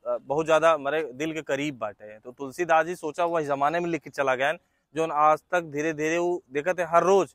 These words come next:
नीचे जात बाटे, जबकि बहुत बड़ी, अ, हिंदुत्व के ग्रंथ है। तो तुलसीदास जी होकर रचना की हैं और वही की मिनिएचर रूप है वाराणसी में। तो आप सब जरूर जाए, तुलसी घाट के नाम से भी फेमस बाटे वाराणसी में, तो आप सब जरूर वहाँ पहुँचो। तो ये प्रतिमा आप देख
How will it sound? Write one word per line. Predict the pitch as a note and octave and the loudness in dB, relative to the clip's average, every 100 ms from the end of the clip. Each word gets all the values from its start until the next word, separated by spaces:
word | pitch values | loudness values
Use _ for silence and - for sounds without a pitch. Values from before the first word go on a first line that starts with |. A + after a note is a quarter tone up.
| - | -12
नीचे | D#3 D#3 F3 | -8 -4 2
जात | E3 C#3 | 4 4
बाटे, | B2 A2 C#3+ F3 _ _ _ _ _ | 2 0 -2 -6 _ _ _ _ _
जबकि | C3 D#3+ D3 G3+ | -2 -2 -2 -8
बहुत | D#3 D#3 F3 | -2 0 0
बड़ी, | D#3 D#3+ F#3 F3 _ _ _ _ B2 | 0 0 0 -2 _ _ _ _ -6
अ, | A#2 A2+ | -6 -6
हिंदुत्व | C#3+ D3+ D#3+ D#3 | -10 -10 -8 -6
के | D#3 | -6
ग्रंथ | C3+ D3 B2 C3+ | -2 -2 -2 -8
है। | E3 _ _ _ _ _ C#3 | -12 _ _ _ _ _ -12
तो | |
तुलसीदास | D3 D3+ F#3 F3 F3 E3+ | -6 -2 2 6 6 6
जी | F3 | 0
होकर | E3 D#3+ | 0 0
रचना | C#3 D#3+ E3 | 0 0 0
की | D#3+ | -2
हैं | C#3+ C3+ F#3+ _ _ _ _ _ _ - | -8 -8 -12 _ _ _ _ _ _ -4
और | C#3 | -2
वही | D3 E3 | -2 -4
की | E3 | -6
मिनिएचर | D#3+ D3 C#3+ B2+ D#3 | -6 -4 -4 -2 -2
रूप | D#3 D3+ D3+ | -2 -2 -4
है | |
वाराणसी | D3 C3+ C3 B2 D3+ | 0 2 2 -2 -6
में। | D3+ | -6
तो | D3+ | 0
आप | C#3+ C3+ | 0 0
सब | C#3+ | -4
जरूर | C3+ D3 C#3 | -4 -4 -4
जाए, | C#3 D#3+ | -4 -4
तुलसी | C#3+ B2 D3+ | -10 -8 -4
घाट | C3+ D#3 - | 0 0 0
के | |
नाम | C#3 C3+ | -4 -4
से | C3+ | -4
भी | C3+ | -6
फेमस | C3+ C3+ A#2+ | -6 -6 -6
बाटे | A2+ A2+ A2+ | -4 -4 -2
वाराणसी | A2+ G#2+ G2+ A2+ | -4 -4 -8 -14
में, | A#2 E3 _ | -18 -18 _
तो | B2+ | -2
आप | B2+ - | -2 -2
सब | F3+ | -4
जरूर | C#3 C#3 | -2 -2
वहाँ | G#2+ G#2 | -4 -6
पहुँचो। | F#2+ - F#2+ _ - | -20 -20 -20 _ 0
तो | |
ये | G3+ | 0
प्रतिमा | G#3 A3 A3+ C4 | 2 0 2 2
आप | C4 | 2
देख | A3 B3 | 2 2